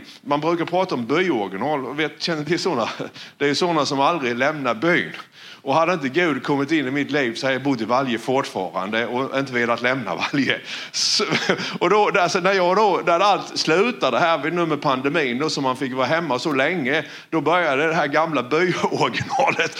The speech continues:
det började vakna till liv. Så jag ville ingen annanstans. Jag tänkte nästan det bästa är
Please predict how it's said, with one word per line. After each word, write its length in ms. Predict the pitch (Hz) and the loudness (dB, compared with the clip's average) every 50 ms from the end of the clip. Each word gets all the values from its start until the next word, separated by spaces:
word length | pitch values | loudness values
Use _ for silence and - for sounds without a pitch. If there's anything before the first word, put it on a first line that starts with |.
| - 226 - | -8 -4 -2
det 100 | 175 147 | -2 2
började 320 | 147 151 143 - - 165 | 2 2 2 2 0 0
vakna 400 | 139 147 156 160 147 - 156 156 | 2 2 2 2 2 2 0 0
till 160 | 143 - 151 | 0 0 0
liv. 320 | 165 165 135 98 98 98 - - - - | 2 2 2 0 0 -2 -6 -10 -10 -10
Så 120 | - - 156 | -4 0 0
jag 100 | 151 147 | 2 2
ville 380 | 147 175 180 170 170 156 165 | 2 2 2 2 2 2 2
ingen 240 | 175 185 165 147 139 | 2 2 0 2 2
annanstans. 600 | 147 160 160 151 135 127 - 180 160 135 117 117 | 2 4 4 2 2 2 2 2 2 2 2 0
Jag 100 | 131 127 | -2 -2
tänkte 260 | - 147 147 139 147 | 0 0 0 0 0
nästan 280 | 143 151 160 - 151 135 | 0 0 0 0 0 0
det 80 | 139 135 | 0 0
bästa 360 | 143 160 139 123 - - 147 | 0 0 0 0 0 0 0
är 140 | 147 139 | 0 0